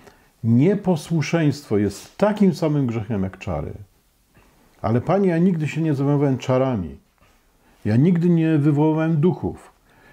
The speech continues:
Nigdy nie oddawałem czci obrazów. Obrazom, przepraszam. A Bóg mówi: „Ale jesteś nieposłuszny”. A nieposłuszeństwo oznacza dokładnie to samo, co przestępstwo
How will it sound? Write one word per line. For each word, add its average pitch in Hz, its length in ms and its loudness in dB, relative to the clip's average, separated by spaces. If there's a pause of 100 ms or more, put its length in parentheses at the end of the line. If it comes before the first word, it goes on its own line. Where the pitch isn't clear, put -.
(140)
Nigdy 156 640 2
nie 160 180 0
oddawałem 151 540 -2
czci - 300 -6
obrazów. 135 800 -4 (1160)
Obrazom, 110 420 -2
przepraszam. 85 500 -14 (2000)
A 90 100 -10
Bóg 110 240 -2
mówi: 127 380 0
„Ale 95 300 -4
jesteś 117 440 -2
nieposłuszny”. 151 1080 -4 (800)
A - 80 -8
nieposłuszeństwo 147 1200 -2 (460)
oznacza 104 720 -4 (600)
dokładnie 123 640 0
to 131 160 -4
samo, 92 360 -4
co 120 160 -8
przestępstwo 110 800 -6